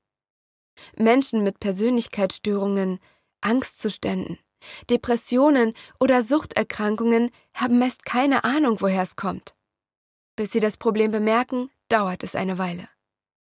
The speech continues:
In Therapien wird dann geholfen, die Ursache in der Kindheit zu finden. Und genau das kannst du mithilfe dieses Buchs auch machen. Herausfinden, was deine Kindheit geprägt hat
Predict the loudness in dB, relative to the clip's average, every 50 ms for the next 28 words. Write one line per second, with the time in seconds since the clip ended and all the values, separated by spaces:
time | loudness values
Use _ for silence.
0 | _ _ _ _ _ _ -20 -20 -12 -2 0 0 2 4 4 4 4 2 2 2
1 | 2 4 4 4 2 0 0 0 2 2 2 2 2 2 4 2 2 2 0 -4
2 | -6 -4 -4 0 0 0 2 2 0 -2 -2 -2 -2 -2 -2 -2 -2 -2 -2 -2
3 | 0 -2 -6 -6 -6 -8 -10 -8 -6 -6 -6 -6 -8 -10 -14 -18 -20 _ _ _
4 | _ _ _ -20 -20 -20 -6 0 2 2 4 4 4 4 6 4 4 4 4 2
5 | 2 2 0 -4 -10 -14 -16 _ -20 -20 -20 -20 -10 -4 0 0 0 0 -2 -2
6 | 2 4 6 6 4 4 2 2 2 2 2 0 -2 -2 0 0 0 2 2 0
7 | -2 -2 -4 -4 -4 -2 -2 -4 -8 -2 0 0 2 0 0 -2 -4 -4 -4 -6
8 | -10 -18 -20 _ _ _ _ _ _ _ _ _ _ _ _ -10 -8 -6 -2 0
9 | 0 0 0 -2 -4 -2 -2 -2 -2 -4 -6 -8 -10 _ _ -20 -20 -20 -20 -20
10 | -12 -8 -6 -6 -2 0 2 2 2 2 0 0 0 0 0 0 0 -2 -2 -2
11 | -6 -8 -8 -8 -8 -6 -6 -6 -6 _ -6 -6 -6 -6 -8 -12